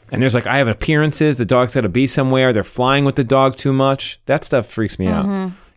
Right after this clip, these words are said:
Speaker 1: You know
Speaker 2: Can
Speaker 1: what I mean?
Speaker 2: I
Speaker 1: Yeah.
Speaker 2: So Sonja Morgan on The Real Housewives of New York doesn't have a famous dog,
Speaker 1: Oh,
Speaker 2: but it's
Speaker 1: no.
Speaker 2: always dyed a weird color. That's a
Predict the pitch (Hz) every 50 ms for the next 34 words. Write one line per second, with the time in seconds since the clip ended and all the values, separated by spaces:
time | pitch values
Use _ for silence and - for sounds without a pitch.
0 | _ 117 113 117 254 262 269 277 285 294 285 - - - - - 120 226 196 -
1 | - _ - - - 254 240 226 226 220 - - - - 254 254 254 262 262 233
2 | 202 196 202 196 190 190 180 175 165 135 165 180 175 170 175 170 165 156 175 175
3 | 170 170 - 180 175 165 170 165 165 - 185 180 175 175 170 156 156 160 - 185
4 | 170 202 196 214 220 277 240 214 208 202 180 170 160 160 - - 165 160 156 151
5 | 156 - - - 160 165 160 139 - - - - - _ - 95 92 90 101 101
6 | 101 95 90 90 95 104 208 214 208 - - 175 165 160 180 - - - _ 175
7 | 175 - 165 165 170 165 165 160 143 - - - - 170 175 - _ 175 175 170
8 | 160 151 - - - 175 170 160 151 104 101 - - 185 202 208 269 294 - -
9 | 339 302 233